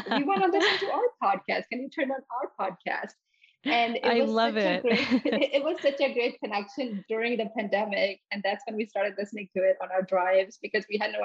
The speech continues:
Speaker 1: nowhere else to go. And it was just such a stressful time. And this came at a perfect, perfect time for that. So thank you.
Speaker 2: Yeah,
Speaker 1: Thank you
Speaker 2: I,
Speaker 1: for doing that.
Speaker 2: <laughs> I'm so glad.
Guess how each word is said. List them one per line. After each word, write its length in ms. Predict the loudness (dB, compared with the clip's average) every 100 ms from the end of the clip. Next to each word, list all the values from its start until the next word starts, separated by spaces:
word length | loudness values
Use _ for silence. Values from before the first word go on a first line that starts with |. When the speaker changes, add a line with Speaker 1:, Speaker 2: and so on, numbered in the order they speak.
| -2 -4 -6
Speaker 1:
nowhere 340 | -4 0 0
else 100 | 0 -4
to 80 |
go. 400 | 0 2 4 0 _ _ _ -8 0
And 140 | 2
it 40 | 4
was 180 | 4
just 180 | 2 2
such 180 | -2 0
a 60 | -2
stressful 460 | 0 -2 0 -4 -4
time. 420 | -6 -4 -4 -4 _ -20 -20 -4
And 200 | -2 0
this 220 | 2 0 -2 _ -2
came 300 | 0 2 0
at 140 | -2
a 100 | -2 -6 -4
perfect, 440 | -4 0 -4 -4 _ _
perfect 380 | 0 0 0 -4
time 200 | -10 -6
for 100 | -4 -2
that. 320 | -2 -4 -10 _ _ _ _ _ _
So 320 | 0 2 2
thank 340 | 2 2 2 2
you. 120 | 2
Speaker 2:
Yeah, 80 | 2
Speaker 1:
Thank 220 | 0 2
you 80 | 0
Speaker 2:
I, 80 | 2
Speaker 1:
for 120 | 0
doing 300 | 0 -2 -2
that. 300 | -4 -4 -4
Speaker 2:
<laughs> 420 | -4 -4 -8 -6
I'm 160 | -2 -2
so 380 | -4 -2 2 2
glad. 600 | 2 0 2 2 0